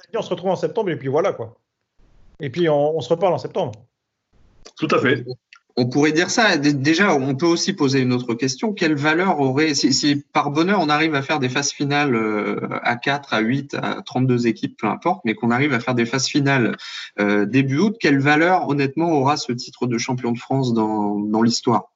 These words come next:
Speaker 2: C'est
Speaker 3: Je
Speaker 2: vrai,
Speaker 3: pose,
Speaker 2: la question.
Speaker 3: je pose la question. J'ai pas, j'ai pas forcément la réponse, mais est-ce que c'est pas, euh, de fait, quoi qu'il arrive, un titre qui sera, euh, pas dire, euh, pas, pas dire, euh, bradé, mais, mais, mais pas
Speaker 1: Bradé.
Speaker 3: loin.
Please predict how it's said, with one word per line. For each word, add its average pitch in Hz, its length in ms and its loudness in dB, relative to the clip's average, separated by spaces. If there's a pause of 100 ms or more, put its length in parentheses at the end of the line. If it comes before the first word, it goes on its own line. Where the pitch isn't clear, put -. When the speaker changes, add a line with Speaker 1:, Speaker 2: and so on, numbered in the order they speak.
(760)
Speaker 2:
C'est - 140 -2
Speaker 3:
Je 117 60 6
Speaker 2:
vrai, 110 100 4
Speaker 3:
pose, 113 160 4
Speaker 2:
la 120 40 -2
question. 123 280 0
Speaker 3:
je 143 180 2
pose 127 140 4
la 131 100 2
question. 160 300 2
J'ai 156 160 2
pas, 131 240 2
j'ai 123 140 2
pas 127 120 0
forcément 120 400 0
la 113 80 2
réponse, 113 480 -2
mais 110 220 2
est-ce 107 140 -2
que 131 100 0
c'est 127 160 0
pas, 135 380 0 (360)
euh, - 80 -2
de 123 200 2
fait, 196 420 -4
quoi 185 120 2
qu'il 175 200 -2
arrive, 156 440 2
un 131 120 -2
titre 170 360 -2
qui 127 160 -4
sera, 127 600 0
euh, 98 40 -4 (580)
pas 98 100 -4
dire, 117 260 0
euh, 98 460 -2 (120)
pas, 104 100 0 (220)
pas 113 120 0
dire, 107 260 2
euh, 98 80 4
bradé, 135 480 2
mais, 104 380 2
mais, 104 240 0
mais 107 180 0
pas - 80 -2
Speaker 1:
Bradé. 120 140 2
Speaker 3:
loin. - 120 2